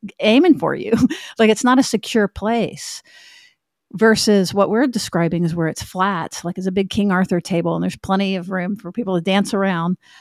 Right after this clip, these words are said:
that you actually gain more. You're not actually giving up something. You're giving up something that is not good for you, and you're gaining something that is actually incredibly, incredibly good for you.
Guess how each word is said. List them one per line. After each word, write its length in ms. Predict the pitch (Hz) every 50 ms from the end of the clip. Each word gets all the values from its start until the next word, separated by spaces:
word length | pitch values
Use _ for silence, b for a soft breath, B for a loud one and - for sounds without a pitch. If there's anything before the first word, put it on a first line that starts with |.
| b b b b b _ _
that 380 | 208 196 208 202 190 185 - - -
you 100 | - 226
actually 280 | 233 247 240 - - 214
gain 340 | 180 - 208 226 226 220 196
more. 380 | 185 190 196 196 175 147 160
You're 120 | 165 170 190
not 260 | 202 208 208 170 - _ _ _ _ -
actually 320 | 185 196 190 - - 185
giving 260 | 180 180 160 160 170 196
up 160 | 226 - -
something. 400 | - 185 160 160 - 165 175 170
You're 80 | 185
giving 240 | 190 - - 269 262
up 80 | 233 202
something 420 | - 247 220 196 - 202 196 190
that 140 | 175 170 -
is 220 | - 180 175 - -
not 240 | 190 170 - - 185
good 180 | 208 214 208
for 120 | - - 160
you, 280 | 147 - - 170 - - B B B B B B _ -
and 180 | 196 190 190 190
you're 120 | 185 180
gaining 420 | 185 202 196 220 226 233 226 202
something 500 | 147 - 175 170 180 - - 160 165 170 175
that 100 | 180 180
is 100 | 175 180
actually 760 | 185 180 185 - - 196 175 165 160 175 170 160 156 143 - _ _ _ _ _ -
incredibly, 960 | 196 196 185 - - - - - 202 190 190 185 190 180 175 165 165 156 135
incredibly 420 | 151 - - 147 143 143 - 147
good 200 | - - - -
for 200 | _ - - -
you. 160 | - - -